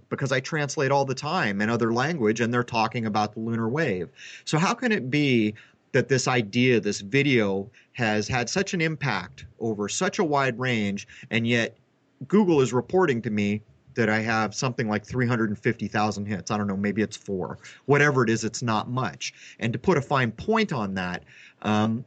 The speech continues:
I once filmed a weather balloon-like object that I believe was dropped from a chem plane that we were filming, and it exploded over houses, dropping all this debris out of it. Um, unfortunately, I named that clip at the time Chem Bomb,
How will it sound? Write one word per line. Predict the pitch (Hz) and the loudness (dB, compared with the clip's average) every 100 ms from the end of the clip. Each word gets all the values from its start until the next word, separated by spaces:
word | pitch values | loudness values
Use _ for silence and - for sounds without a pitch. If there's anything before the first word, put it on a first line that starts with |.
| _ _ | _ _
I | 139 | 0
once | 147 170 - | 2 2 0
filmed | - 170 165 151 143 - | -2 2 2 2 -4 -2
a | 131 117 113 | 2 2 4
weather | 123 147 170 | 2 4 2
balloon-like | 139 120 135 139 123 117 123 123 | 0 0 2 2 2 2 0 2
object | 117 110 104 98 - - | 0 0 -2 -4 -6 -8
that | 104 | -4
I | 98 | -2
believe | 90 107 131 127 | -2 0 0 2
was | 117 - | -2 -2
dropped | 127 113 117 | 0 0 -2
from | - 113 | -4 -2
a | 104 | -2
chem | - 123 110 | 0 -2 -2
plane | - 101 90 90 98 - | -6 -6 -4 -8 -12 -4
that | 101 | -4
we | 101 101 | 0 -2
were | 98 | -2
filming, | - 107 95 95 92 - - - | -2 0 0 -2 -6 -10 -18 -2
and | 104 | 2
it | 104 | 2
exploded | - - 160 180 147 95 | 2 0 2 4 4 4
over | 104 104 120 | 2 2 2
houses, | 147 147 - 95 90 | 2 2 0 -6 -6
dropping | - 120 113 120 | -2 0 0 0
all | 110 113 | 0 0
this | 107 | -2
debris | - 101 123 139 123 | -2 0 2 4 4
out | 101 | 2
of | 87 | -2
it. | 95 - _ _ _ _ _ _ _ | -8 -12 _ _ _ _ _ _ _
Um, | 107 101 104 107 139 | -2 -2 -2 -4 -2
unfortunately, | 135 185 170 151 127 | 2 4 4 2 2
I | 120 | 2
named | 120 123 127 | 2 2 0
that | 104 - | -6 -6
clip | 131 - | -8 -8
at | |
the | 110 | -12
time | - 117 98 | -8 -8 -8
Chem | - 147 143 120 | -6 -4 -4 -4
Bomb, | 95 90 98 | -6 -6 -8